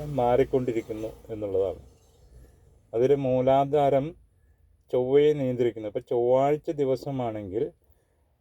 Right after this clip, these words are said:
മൂലാധാര ചക്രത്തിൻ്റെ ഒരു മണിക്കൂറാണ് ഉദയം മുതൽ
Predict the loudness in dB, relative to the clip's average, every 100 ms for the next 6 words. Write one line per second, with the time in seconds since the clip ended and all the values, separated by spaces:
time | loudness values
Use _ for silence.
0 | _ _ _ _ _ _ _ _ _ _
1 | _ _ _ _ _ 0 2 4 4 4
2 | 4 4 4 2 0 0 0 -2 -6 -4
3 | -4 -6 _ _ _ _ -4 2 4 2
4 | -2 -4 0 2 2 0 -6 -12 _ -2
5 | 2 2 0 -2 -2 0